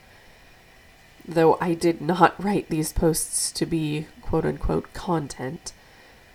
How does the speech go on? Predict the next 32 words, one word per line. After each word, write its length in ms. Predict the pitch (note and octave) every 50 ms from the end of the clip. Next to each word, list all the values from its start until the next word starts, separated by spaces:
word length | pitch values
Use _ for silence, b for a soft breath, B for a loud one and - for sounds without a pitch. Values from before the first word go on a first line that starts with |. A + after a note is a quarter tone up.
| B B B B - - - -
I've 160 | - E3+ F3
decided 420 | - E3+ - - F3+ E3 E3+ E3+ -
to 120 | - F3+
share 380 | F3 - - E3 E3 E3 D#3+ D#3+
them 180 | F3 E3+ D#3+
here 400 | E3 - - D#3 D#3+ D3 C#3+ D3
because 500 | D3 E3 D#3 - D3+ C#3+ C#3+ C#3+ C#3+ - - -
I'm 220 | D3+ D3+ D3 F#3
a 60 | F#3
life 220 | G#3+ C4 C#4+ C#4 -
coach 400 | - C4+ B3+ A#3 A3+ - - -
and 160 | G3+ F#3+ F3+
emotional 460 | F#3 F3+ F#3 F#3+ F#3 - F#3 F#3 F3+
processing 720 | E3+ - F3 E3+ F3 F3 - D#3+ E3 - - E3+ D#3+ D#3+
is, 340 | E3 E3 E3+ D#3+ E3 - -
like, 240 | E3 E3 D#3+ - - -
what 320 | D#3+ D3+ D#3 E3 F#3 G#3
I 100 | G#3+ G#3
teach 460 | G#3 - A#3 A3 G#3 - - - -
or 100 | E3+ F3
whatever, 560 | E3+ D#3 D3+ D3 D3+ D3 D3 D3 D3+ D#3+ - G3+
<laughs> 60 | F3
so 600 | E3+ - - - - F#3+ F#3 G#3 D#3+ D3+ D3 D3 F3+
maybe 260 | D#3+ D#3+ E3 E3 F3
it'll 160 | F3 E3+ E3
be 140 | D#3 D3 G2+
helpful 400 | C#3+ D3+ D3+ C#3+ - - C#3+ C#3
for 160 | - - D3
your, 260 | D3 C#3 C3+ C#3+ C#3+ - - - - -
for 160 | - - E3+
you 400 | F3 E3 E3 F3 E3+ D#3+ D3+ E3 - - -
too. 380 | - - D3 C#3+ B2+ B2 - -